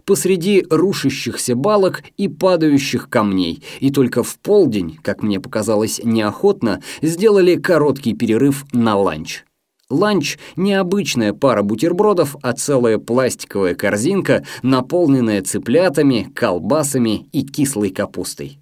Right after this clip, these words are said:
салатами, буханками хлеба, а также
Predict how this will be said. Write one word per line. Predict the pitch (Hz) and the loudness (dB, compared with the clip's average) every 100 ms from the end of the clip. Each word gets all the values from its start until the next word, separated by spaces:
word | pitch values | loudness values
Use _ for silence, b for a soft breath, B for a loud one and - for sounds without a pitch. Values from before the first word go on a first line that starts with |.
| _ | _
салатами, | - 139 127 180 190 131 101 | -6 -2 0 0 0 0 0
буханками | 104 139 160 143 165 | -2 -2 -2 0 -4
хлеба, | 143 185 214 147 | -2 0 2 2
а | 117 | 0
также | 165 143 165 | 0 2 0